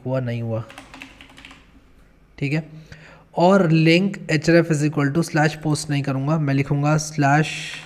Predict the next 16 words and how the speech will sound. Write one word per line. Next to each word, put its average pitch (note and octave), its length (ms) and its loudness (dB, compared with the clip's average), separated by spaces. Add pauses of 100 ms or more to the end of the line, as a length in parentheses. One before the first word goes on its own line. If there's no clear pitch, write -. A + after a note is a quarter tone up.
(1300)
blog D3 440 2 (120)
slash D3+ 580 -2 (300)
और C3 380 2
यहाँ B2+ 260 -2
पर C3 120 -2
आ B2+ 80 2
जाएगा B2 300 -2
slug, A2 400 -4 (180)
ठीक C#3 140 0
है, D#3 100 2 (720)
और D#3 80 -4
मैं C3+ 120 0
यहाँ B2+ 120 0
पर C3 100 -4
लिख B2 160 -2
दूँगा C3+ 340 0